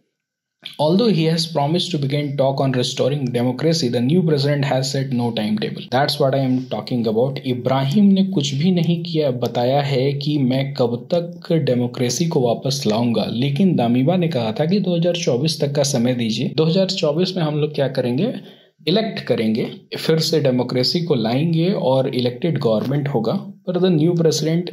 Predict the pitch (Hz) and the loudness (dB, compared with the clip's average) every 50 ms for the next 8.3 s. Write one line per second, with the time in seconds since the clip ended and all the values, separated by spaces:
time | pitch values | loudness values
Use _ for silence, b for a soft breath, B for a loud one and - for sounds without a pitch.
0 | - - 143 139 - - 160 143 131 120 117 117 127 160 196 196 - - 165 180 | -6 -4 -2 -2 0 0 2 2 2 2 2 2 0 0 -2 -4 -2 0 2 2
1 | 185 185 151 131 120 113 101 113 143 - - 127 123 127 127 113 - 104 104 - | 4 4 2 0 -2 -2 -2 -4 -4 -2 -2 -4 -2 -2 -2 -2 -2 -2 -4 -2
2 | - 123 120 107 101 - - - - 127 120 120 143 160 160 135 139 135 131 123 | -4 -2 -2 -2 -4 -4 -6 -8 -8 -6 -4 -2 0 0 2 2 0 0 0 0
3 | 117 117 117 - 143 139 139 127 117 110 107 104 113 113 113 110 110 120 120 131 | 0 -2 -2 -2 -2 -2 0 -2 -4 -4 -2 -2 0 0 0 0 0 -2 0 0
4 | 160 - - - - - - 104 98 101 104 104 101 107 - - - - _ - | -2 -4 -6 -12 -12 -6 -4 -4 -2 -2 -2 -2 -4 -4 -6 -8 -12 -18 _ -10
5 | 123 117 113 123 131 139 135 131 147 135 139 143 - - 117 - 196 190 185 196 | -8 -6 -2 0 2 2 2 2 2 0 0 0 -2 -4 -2 0 0 0 0 2
6 | 196 185 190 190 - 127 120 120 117 - 131 127 123 123 120 117 - 123 110 110 | 0 0 0 2 0 -2 -2 -2 -4 -4 -4 -2 -2 0 0 0 0 0 0 0
7 | 127 143 165 185 180 185 208 202 202 - 202 - 131 117 117 123 120 113 107 110 | 2 2 4 4 4 4 2 2 0 -2 -4 -6 -6 -4 -2 -2 -2 -2 -2 -2
8 | 107 107 107 104 - - | -2 -2 -2 -2 -4 -6